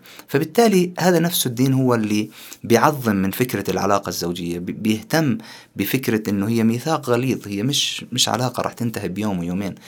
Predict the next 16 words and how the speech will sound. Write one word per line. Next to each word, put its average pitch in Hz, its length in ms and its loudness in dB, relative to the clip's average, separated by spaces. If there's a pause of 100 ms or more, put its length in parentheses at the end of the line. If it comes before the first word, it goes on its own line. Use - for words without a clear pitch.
(200)
الطلاق 135 380 -2
فيها 123 280 -2
مش 131 400 -4
أوبشن 113 520 -2
سهل، 113 320 -2 (440)
هو 107 60 6
أوبشن 120 300 2
كثير 127 280 0
صعب 120 400 0
ومعقد. 98 680 -2
وبالتالي 113 600 0 (340)
هدفنا 117 460 2
في 110 160 -2
هذه 120 200 2
العلاقة 113 400 2
هو 147 360 0